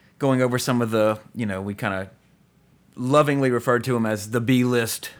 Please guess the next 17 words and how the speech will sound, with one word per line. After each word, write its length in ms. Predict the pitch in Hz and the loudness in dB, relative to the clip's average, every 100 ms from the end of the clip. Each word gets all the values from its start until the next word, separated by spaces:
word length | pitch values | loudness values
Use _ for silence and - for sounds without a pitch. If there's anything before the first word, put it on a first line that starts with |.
| _ _ - - - - | _ _ -20 -20 -20 -6
uh, 300 | 113 107 92 | -2 0 -2
horror 280 | - 135 113 | 2 4 4
franchises 580 | 110 117 117 117 113 113 | 4 0 2 0 0 -2
of 140 | 117 | -2
the 120 | 110 113 | 0 0
eighties. 380 | 110 107 107 - _ - - _ - - | 0 0 -4 -10 _ -20 -20 _ -20 -8
Uh, 60 | 127 | -2
although 340 | 113 117 110 | 0 0 0
this 420 | 110 - 120 175 151 | -2 -6 -2 -2 0
one 200 | 127 120 | -2 -2
in 100 | 107 | -4
particular, 360 | 107 107 110 110 | -4 -4 -4 -4
Phantasm, 500 | 139 147 113 117 113 | -4 -2 -2 -4 -4
started 280 | 131 117 | -2 -2
in 80 | 101 | -2
the 60 | 98 | -8
seventies, 600 | - 208 156 110 131 - | -2 -2 -2 -4 -6 -8